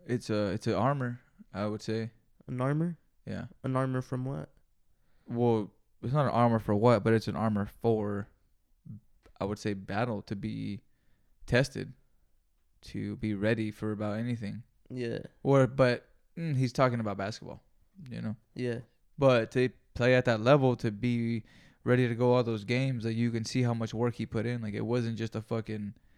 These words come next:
Speaker 1: hot, like, just all fun and games. Fuck no. I wouldn't wanna be, if I was his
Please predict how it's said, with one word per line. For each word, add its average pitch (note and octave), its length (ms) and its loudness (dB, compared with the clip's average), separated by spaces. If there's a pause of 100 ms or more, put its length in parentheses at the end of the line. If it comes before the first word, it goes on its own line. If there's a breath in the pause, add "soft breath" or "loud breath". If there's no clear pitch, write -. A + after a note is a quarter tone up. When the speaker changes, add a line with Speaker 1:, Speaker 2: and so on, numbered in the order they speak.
(180)
Speaker 1:
hot, A#2 280 0
like, - 240 -12
just A2+ 160 -8
all A2+ 160 0
fun A#2 300 -4
and G#2 140 -8
games. A#2 420 -4
Fuck C#3 300 -2
no. A2 240 -12 (260)
I C3 80 -2
wouldn't C3+ 200 0
wanna A2+ 160 -4
be, - 120 -14 (380 soft breath)
if - 160 2
I C#3 160 8
was F#3 180 6
his E3 400 4